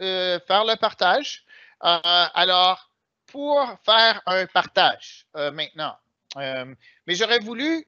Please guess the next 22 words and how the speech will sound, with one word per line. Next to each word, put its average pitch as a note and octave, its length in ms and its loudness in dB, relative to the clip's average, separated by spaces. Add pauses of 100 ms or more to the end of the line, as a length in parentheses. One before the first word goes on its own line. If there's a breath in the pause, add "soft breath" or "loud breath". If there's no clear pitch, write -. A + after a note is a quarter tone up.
(140)
avoir F3+ 340 0
d'autres A#3+ 380 -2
commentaires, A#3+ 560 0
là, A#3+ 160 -2
de G3+ 160 -2
certaines G3+ 380 -6
personnes. A3 440 -4
Y G3+ 80 -2
en F#3+ 60 0
a-tu G3 300 -4
d'autres? B3 500 2 (460 loud breath)
Partagez A3+ 480 0
pas C#4+ 240 2
le, B3+ 100 -2
euh, D#3 600 2 (760 soft breath)
partagez G3+ 440 0
pas D4 140 2
les D4 140 2
projets, D#3+ 880 -2 (920)
euh, D#3+ 280 6
encore. D#3 580 2 (800)
Euh, E3 640 2